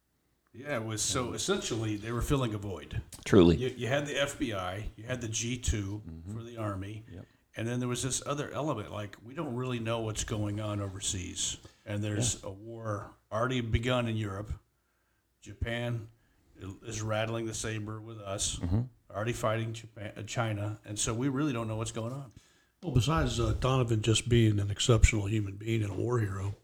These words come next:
Speaker 3: uh, and an inte-, an extremely intelligent man, I mean, there was reasons why F D R picked him, right?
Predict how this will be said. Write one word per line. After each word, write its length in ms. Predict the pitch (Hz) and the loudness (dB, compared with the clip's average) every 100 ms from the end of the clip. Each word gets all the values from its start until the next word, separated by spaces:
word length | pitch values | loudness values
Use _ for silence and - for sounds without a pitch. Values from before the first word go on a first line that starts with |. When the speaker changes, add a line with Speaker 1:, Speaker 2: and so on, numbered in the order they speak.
| _ _ _ _ _ - | _ _ _ _ _ -6
Speaker 3:
uh, 80 | 110 | -4
and 120 | 101 | -2
an 140 | 104 | -4
inte-, 180 | 98 147 | -2 -2
an 80 | 123 | -2
extremely 400 | 101 - 120 104 | -4 2 2 2
intelligent 480 | - 113 104 101 98 | 0 0 0 0 0
man, 220 | 113 117 | 0 0
I 40 | |
mean, 140 | 104 110 | 0 2
there 80 | 151 | 4
was 160 | 113 | 6
reasons 400 | 107 156 180 104 | 6 6 4 0
why 180 | 101 104 | 2 4
F 160 | 104 - | 2 2
D 100 | 98 | 0
R 120 | 95 | 4
picked 280 | - 175 87 | 4 4 -6
him, 100 | 95 | -10
right? 220 | 98 | -14